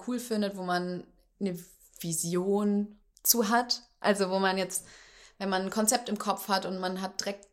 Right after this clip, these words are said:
jemanden vor Augen, auch einfach die Leute mal ansprechen und sagen, hey, guck mal, hier ist mein Konzept, da hätte ich jetzt Lust drauf.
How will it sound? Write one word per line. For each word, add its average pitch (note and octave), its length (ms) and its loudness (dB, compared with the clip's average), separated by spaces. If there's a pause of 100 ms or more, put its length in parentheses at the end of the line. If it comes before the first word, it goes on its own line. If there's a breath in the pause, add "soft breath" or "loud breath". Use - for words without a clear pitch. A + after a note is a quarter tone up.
(120)
jemanden G3 340 -2
vor - 260 -2
Augen, F#3 380 0
auch E3+ 220 -4
einfach F#3+ 240 -6
die F3+ 120 -8
Leute F3 260 -2
mal E3+ 220 0
ansprechen F#3 800 -4
und F3 160 -4
sagen, F3 220 -2
hey, F3 460 -2
guck - 140 -12
mal, F#3+ 100 -8
hier G3 160 -6
ist F#3+ 140 -8
mein F3+ 120 -8
Konzept, F3+ 460 -12
da F#3 140 -12
hätte F#3 240 -14
ich - 80 -14
jetzt G3 140 -10
Lust G3 220 -10
drauf. F#3 220 -10